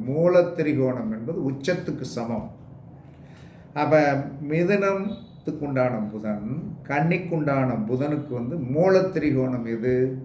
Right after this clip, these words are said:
அப்படின்னா, கன்னி வீட்டில் புதன் மூலத்திரிகோணம் ஆவார். அப்ப என்ன சொல்றான்னா வந்து, கேது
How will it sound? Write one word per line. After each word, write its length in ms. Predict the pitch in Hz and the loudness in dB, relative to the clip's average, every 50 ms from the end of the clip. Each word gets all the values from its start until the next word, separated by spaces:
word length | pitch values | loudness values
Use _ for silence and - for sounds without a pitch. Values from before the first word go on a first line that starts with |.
| - - - - - - - 120 | -12 -16 -18 -20 -20 -18 -12 -8
அப்படின்னா, 420 | 110 104 107 107 104 104 104 104 107 107 104 104 104 - - - - - - - - - - - - - - - - - - - - - - - - - - - - - - - - - - | -6 -6 -4 -4 -2 -2 -2 0 0 -2 -2 -4 -6 -10 -14 -20 -20 -20 -20 -20 -20 -20 -20 -20 -20 -20 -20 -20 -20 -20 -20 -20 -20 -20 -20 -20 -20 -20 -20 -20 -20 -20 -20 -20 -16 -4 2
கன்னி 320 | 160 156 151 156 160 175 175 | 4 6 6 6 4 4 4
வீட்டில் 420 | 160 147 139 135 - - 160 104 - - - - - - 123 117 | 4 4 4 4 2 0 -2 -2 -2 -4 -6 -10 -12 -12 -4 0
புதன் 340 | 123 127 127 143 156 170 175 - - - - - - - - - - - - - - - - - - - 117 | 0 2 2 2 -2 -4 -6 -8 -12 -14 -16 -20 -20 -20 -20 -20 -20 -20 -20 -20 -20 -20 -20 -16 -10 -4 -2
மூலத்திரிகோணம் 920 | 127 139 143 147 139 131 - 131 120 123 113 107 107 107 107 107 104 104 104 104 | 0 2 2 2 0 0 0 -2 0 0 -2 -2 -2 -2 -2 -2 -4 -6 -6 -8
ஆவார். 320 | 101 98 101 101 - - - - - - 107 | -8 -10 -12 -14 -16 -16 -16 -18 -14 -10 -8
அப்ப 200 | 110 107 - 139 127 | -6 -2 0 0 0
என்ன 140 | 113 113 117 - 117 | 0 0 -2 -2 -2
சொல்றான்னா 480 | 107 104 104 104 101 104 101 - - 98 98 | -4 -4 -4 -6 -8 -10 -12 -12 -12 -14 -14
வந்து, 260 | 98 95 98 104 107 107 107 110 110 - - - - - - - | -14 -12 -10 -10 -8 -8 -8 -8 -10 -12 -14 -16 -18 -16 -12 -6
கேது 460 | 120 120 127 131 139 143 139 139 | -2 0 2 2 2 2 2 0